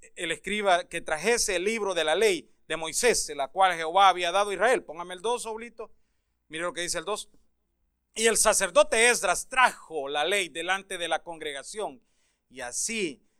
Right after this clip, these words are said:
de hombres como de mujeres y con todos los que podían entender, el primer día del séptimo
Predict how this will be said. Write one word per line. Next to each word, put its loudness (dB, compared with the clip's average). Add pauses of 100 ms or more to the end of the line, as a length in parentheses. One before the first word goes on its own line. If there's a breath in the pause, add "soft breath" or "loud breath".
(140)
de -8
hombres 0
como -10
de -8
mujeres -2
y -16
con -14
todos -2
los -2
que -10
podían -6 (240 soft breath)
entender, -4
el -10
primer -6
día -2
del -14
séptimo -8